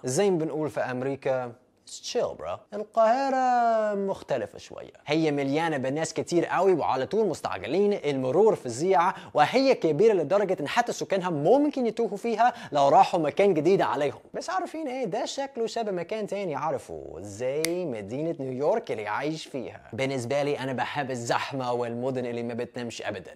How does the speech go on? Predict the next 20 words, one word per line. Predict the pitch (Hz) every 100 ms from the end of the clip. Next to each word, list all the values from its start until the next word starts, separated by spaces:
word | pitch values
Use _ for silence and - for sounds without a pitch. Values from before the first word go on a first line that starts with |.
| - -
ايوه، | 339 294 262 247
هما | 208 220
بيوتروا | 202 196 180 185 175
الواحد | 160 160 151 151
شوية، | 131 147 151 156
بس | 151 156
في | 156
رأيي | 208 277 254 285 - -
هي | 151
تستاهل | 143 131 - 165 160 147
الحاجة | 143 - 131 143 131
دي | 139 139
عشان | 127 156 147
تقدر | 185 147 156
تحس | 139 113 - 175 -
بنشاط | 131 127 120 - 190 170 143 127
ولا | 120
حيوية | - 185 190 160 170 208 180
في | -
الشوارع. | 175 127 160 208 147 107